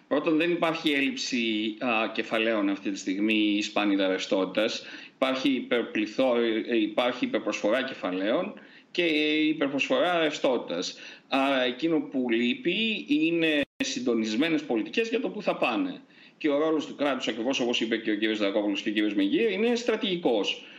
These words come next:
Ο, το κράτος δεν είναι ούτε καλός μάνατζερ, ούτε είναι καλός ιδιοκτήτης. Πρέπει όμως, α, είναι υποχρεωμένο, ο, ως, όμως, ο κρα-, οι κρατικοί φορείς είναι υποχρεωμένοι, το κράτος είναι υποχρεωμένο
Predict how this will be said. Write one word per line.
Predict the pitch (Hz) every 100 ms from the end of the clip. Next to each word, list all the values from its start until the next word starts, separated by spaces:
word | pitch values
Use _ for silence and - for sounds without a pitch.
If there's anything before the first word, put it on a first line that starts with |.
| -
Ο, | - 110 -
το | 135
κράτος | 139 147 156 151 131
δεν | 151 160
είναι | 143 120
ούτε | 131 156
καλός | 139 120 113 104
μάνατζερ, | 110 135 165 214 220 202
ούτε | 190
είναι | 170 139 127
καλός | 120 117 117 113
ιδιοκτήτης. | 117 107 104 - 104 98 98 - - -
Πρέπει | - 165 165 156
όμως, | 151 127 120 - -
α, | 127 120 117 113 113 - -
είναι | - 131
υποχρεωμένο, | 156 156 143 127 123 165 147 110 87 -
ο, | - 139 131 127 127
ως, | 113 113 -
όμως, | 156 135 131 120 110 104 - - _ - - -
ο | - -
κρα-, | 131 -
οι | 135
κρατικοί | - 123 - 170
φορείς | 135 131 -
είναι | 180
υποχρεωμένοι, | 160 - 104 98 147 190
το |
κράτος | 147 143 135 -
είναι | 117
υποχρεωμένο | 110 98 98 107 190 233